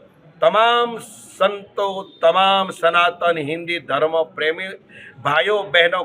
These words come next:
ખૂબ ભાવ અને શ્રદ્ધાથી સંમેલિત થાય. એટલું જ નહીં, આપણા ઘરના આંગણાથી જ્યારે પ્રભુ રામ પોતાની શોભાયાત્રા લઈને નીકળે ત્યારે પુષ્પવૃષ્ટિ કરો. આપણાથી યથાયોગ્ય લા-, રીતે લાગે તો જે જોડાયેલા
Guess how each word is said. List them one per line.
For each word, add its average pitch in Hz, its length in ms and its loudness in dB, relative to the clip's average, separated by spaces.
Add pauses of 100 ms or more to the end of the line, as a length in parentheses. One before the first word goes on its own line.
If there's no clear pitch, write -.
ખૂબ 208 420 -2
ભાવ 175 340 0
અને 180 140 -2
શ્રદ્ધાથી 156 640 -2
સંમેલિત 170 460 -6
થાય. 185 280 -4 (440)
એટલું 220 340 0
જ 208 60 -4
નહીં, 208 360 2 (100)
આપણા 180 380 0
ઘરના 185 380 2
આંગણાથી 190 560 -2
જ્યારે 175 300 2
પ્રભુ 170 280 -2
રામ 175 260 2 (760)
પોતાની 214 400 0
શોભાયાત્રા 190 640 0
લઈને 185 260 2
નીકળે 220 360 2 (500)
ત્યારે 170 220 4
પુષ્પવૃષ્ટિ 190 680 0
કરો. 156 240 0
આપણાથી 170 500 0
યથાયોગ્ય 165 500 0
લા-, 165 200 2
રીતે 165 280 -6
લાગે 175 320 2 (520)
તો 180 120 -8
જે 196 180 4 (220)
જોડાયેલા 185 640 2